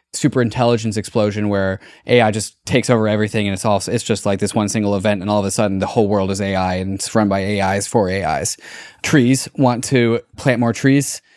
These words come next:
you know? Bugs want there to be more bugs. Ants wants more ants. Humans want more humans. And I think it's all trying to hit some sort of, like, point in a curve, which, like, once the ball starts rolling, it starts rolling faster and faster and faster. And all of a sudden we have, like,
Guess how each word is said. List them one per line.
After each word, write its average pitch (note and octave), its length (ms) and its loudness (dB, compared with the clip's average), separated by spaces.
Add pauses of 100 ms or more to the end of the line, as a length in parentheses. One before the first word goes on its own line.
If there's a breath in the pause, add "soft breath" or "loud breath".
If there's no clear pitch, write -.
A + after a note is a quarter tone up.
(160 soft breath)
you B2 80 0
know? B2 220 0 (100)
Bugs A#2+ 360 0
want A#2+ 260 0
there A#2+ 120 2
to A2 60 0
be A#2 100 0
more A2+ 140 0
bugs. B2+ 380 0
Ants A#2 340 -4
wants A#2+ 200 -2
more A#2+ 180 0
ants. A#2+ 300 0
Humans A#2+ 340 0
want A2+ 140 -2
more A2 140 0
humans. A#2+ 520 0 (360 loud breath)
And A#2+ 180 2
I A#2 60 2
think B2 260 2
it's D3 160 2
all C#3+ 200 4
trying B2 380 0
to A#2+ 140 -2
hit A#2 240 0
some A#2+ 220 -2
sort A2+ 240 0
of, G#2 120 0
like, G#2 400 -2 (420 loud breath)
point C3 340 2
in B2 80 0
a G#2+ 60 0
curve, B2 480 2
which, A#2+ 260 -2
like, G#2+ 260 0
once A#2+ 520 -2
the A#2+ 200 -4
ball A#2+ 220 4
starts A2 300 -2
rolling, A2+ 440 0 (220 soft breath)
it B2+ 80 -2
starts A#2 220 2
rolling G#2 160 0
faster G#2 260 0
and G2+ 80 -6
faster G#2+ 240 -2
and G#2+ 80 -2
faster. G#2+ 280 -2
And G#2+ 80 0
all G#2+ 80 2
of G2 60 -2
a - 20 -6
sudden G2+ 180 -4
we G2 60 -2
have, G2+ 120 -4
like, F#2+ 220 -4